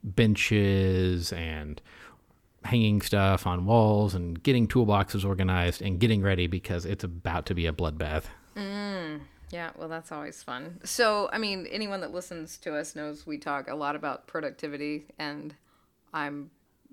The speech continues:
Speaker 2: minorly, <clears throat> majorly <clears throat> obsessed with it. <laughs> So,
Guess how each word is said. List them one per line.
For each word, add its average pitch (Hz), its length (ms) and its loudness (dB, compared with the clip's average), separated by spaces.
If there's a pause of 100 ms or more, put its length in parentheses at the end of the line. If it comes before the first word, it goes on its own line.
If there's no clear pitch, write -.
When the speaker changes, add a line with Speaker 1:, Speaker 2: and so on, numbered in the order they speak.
(460)
Speaker 2:
minorly, 156 800 -8 (120)
<clears throat> - 120 -10
majorly 185 800 0 (100)
<clears throat> 214 300 -4
obsessed 175 380 -4
with 170 120 -6
it. 185 160 -6 (340)
<laughs> 294 60 6 (380)
So, 214 520 2